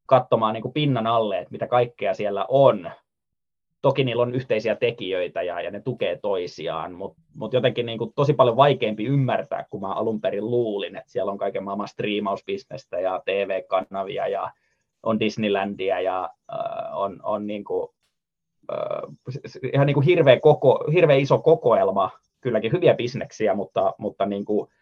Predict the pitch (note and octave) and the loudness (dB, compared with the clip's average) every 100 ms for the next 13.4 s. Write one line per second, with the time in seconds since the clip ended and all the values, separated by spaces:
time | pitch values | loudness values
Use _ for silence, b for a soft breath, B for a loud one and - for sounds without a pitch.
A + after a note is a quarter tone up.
0 | _ - C#3+ - C3 C3 - B2 B2 C3+ | _ 2 4 4 0 -2 0 0 0 0
1 | B2+ A#2 B2 A#2 G#2 F#2+ F#2+ F#2 F#2 F#2+ | -2 2 4 6 4 0 -2 -2 -2 -4
2 | F#2+ B2+ B2+ A#2 G#2+ B2+ B2 - _ _ | -8 -6 -2 -2 0 2 2 0 _ _
3 | - E2+ E2+ - _ _ _ - - A#2+ | -8 -4 -4 -8 _ _ _ -10 -8 0
4 | A2+ G#2+ G2+ G2+ B2 - - F2+ G#2 G#2+ | 2 2 0 0 -2 -4 -4 -4 -4 -6
5 | A2 F#2+ E2 F2 - _ _ _ _ - | -6 -6 -8 -10 -14 _ _ _ _ -12
6 | - C3 B2+ - C3+ B2 G2+ G2+ A2 G#2 | -2 2 2 2 2 2 0 0 2 2
7 | G2 E2 D2+ - _ _ _ _ G2+ - | -2 -6 -12 -14 _ _ _ _ -8 -6
8 | G2+ - G#2+ G2+ F#2+ - - _ _ _ | -8 -8 -8 -6 -4 -6 -8 _ _ _
9 | _ _ _ _ _ - D3 F#3 G#3 F#3+ | _ _ _ _ _ -4 2 6 10 12
10 | D3 B2+ A#2+ A2 G#2+ G#2+ G#2+ G#2+ A2+ A2+ | 10 8 4 2 -2 -4 -4 -4 -4 -4
11 | - B2+ B2+ C#3 A#2+ G#2+ A2+ A2+ A2 G#2+ | 0 -2 2 0 2 0 -2 -4 -10 -10
12 | A2+ C3+ A#2 - G#2+ F3+ C#3+ - _ _ | -4 -2 -2 -6 -12 -8 -10 -12 _ _
13 | _ - - | _ -12 -12